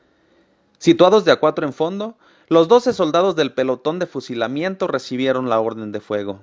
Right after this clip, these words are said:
La primera cuarteta, a tan solo cuatro pasos del hombre, hizo fuego. Fallaron todos,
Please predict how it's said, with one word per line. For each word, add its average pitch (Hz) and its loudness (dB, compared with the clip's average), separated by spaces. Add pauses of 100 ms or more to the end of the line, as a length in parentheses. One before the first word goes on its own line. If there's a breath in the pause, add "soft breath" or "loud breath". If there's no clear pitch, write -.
(560)
La 120 2
primera 123 -2
cuarteta, 147 -4 (360 soft breath)
a 170 4
tan 190 4
solo 233 2
cuatro 214 -2
pasos 190 -2
del 147 -2
hombre, 202 -4
hizo 143 -8
fuego. 107 -6 (460)
Fallaron 120 0
todos, 101 -8